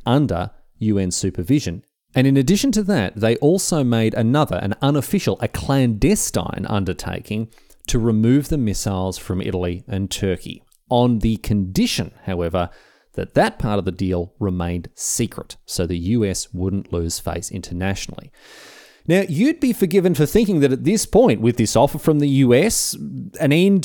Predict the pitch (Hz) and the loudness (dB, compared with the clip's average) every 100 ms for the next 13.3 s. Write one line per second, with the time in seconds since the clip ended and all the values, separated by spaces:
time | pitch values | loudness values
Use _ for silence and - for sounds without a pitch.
0 | - - 131 - 117 117 143 - 107 101 | -2 -2 -2 0 0 0 -2 -2 0 0
1 | 110 - - 262 - - - 175 120 143 | 0 0 0 0 -2 -8 -12 -8 2 2
2 | - - 156 139 - 208 294 - 123 117 | 2 -2 -2 -2 -2 -2 -2 -2 0 0
3 | - 196 220 95 82 - - _ _ _ | 0 -2 -2 -4 -6 -12 -20 _ _ _
4 | - 127 131 143 120 117 147 156 147 - | -2 0 2 0 0 2 2 4 2 -4
5 | - 90 165 120 101 135 185 107 87 - | -18 -8 -2 0 2 2 2 -2 -4 -6
6 | 120 101 110 87 92 - 147 151 98 95 | -4 -2 -4 -4 -6 -4 -2 0 0 -2
7 | - 95 92 87 87 - 180 107 - - | -6 -4 -2 -4 -4 -2 -2 -2 -6 -16
8 | _ _ _ _ 123 131 120 131 160 185 | _ _ _ _ 0 2 4 4 4 2
9 | - 143 123 110 - 135 147 - 151 139 | -2 -2 0 -2 -4 -2 -2 -2 -4 -6
10 | 120 120 131 - _ - 147 135 156 156 | -4 0 0 -2 _ 2 2 4 0 -2
11 | 135 113 147 131 - 156 107 78 - _ | -6 -2 -2 -2 -2 2 2 0 -8 _
12 | _ - 120 107 104 107 113 107 107 87 | _ -6 -2 0 0 0 0 0 0 -2
13 | 87 - | -4 -6